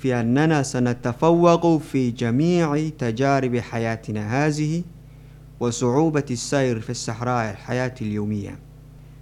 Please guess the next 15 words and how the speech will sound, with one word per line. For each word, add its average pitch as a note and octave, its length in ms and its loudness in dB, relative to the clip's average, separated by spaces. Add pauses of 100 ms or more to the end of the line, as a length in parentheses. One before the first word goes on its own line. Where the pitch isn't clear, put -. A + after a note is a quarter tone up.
(120)
سيكون D#3+ 760 2
لنا C#3+ 280 2
مشوارا A2+ 680 -2
نحو C#3+ 360 0
الرب D#3 300 -2 (1200)
الذي C3 360 4
يمدنا D#3+ 580 2
بكل C#3 500 2
قوة A#2+ 520 0 (760)
لنقهر C#3 640 0
الشر A#2 580 -6 (680)
والعزاوة B2 880 0
والكراهية C3 920 -2 (680)
والعزلة C#3+ 960 0
والعناء A2+ 640 -2